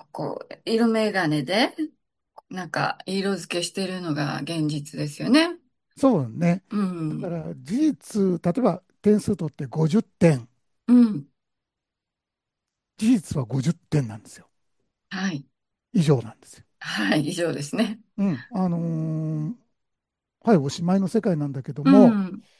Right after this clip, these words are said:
Speaker 2: そこに自己、自分というのが出てくるじゃないですか、後付けで。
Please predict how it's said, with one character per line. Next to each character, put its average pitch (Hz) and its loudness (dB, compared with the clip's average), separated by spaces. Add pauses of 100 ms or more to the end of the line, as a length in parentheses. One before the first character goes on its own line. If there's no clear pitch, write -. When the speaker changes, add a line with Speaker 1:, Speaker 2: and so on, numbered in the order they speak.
(800)
Speaker 2:
そ - -8
こ 269 2
に 202 2
自 123 -4
己、 - -2 (480)
自 143 -2
分 175 0
と 233 0
い 202 4
う 165 2
の 143 -2
が 127 -6 (1160)
出 233 2
て 196 4
く 135 -6
る 117 -10
じ 143 -12
ゃ - -12
な 107 -16
い - -18
で 180 -16
す - -
か、 156 -10
後 143 -12
付 131 -12
け - -
で。 131 -12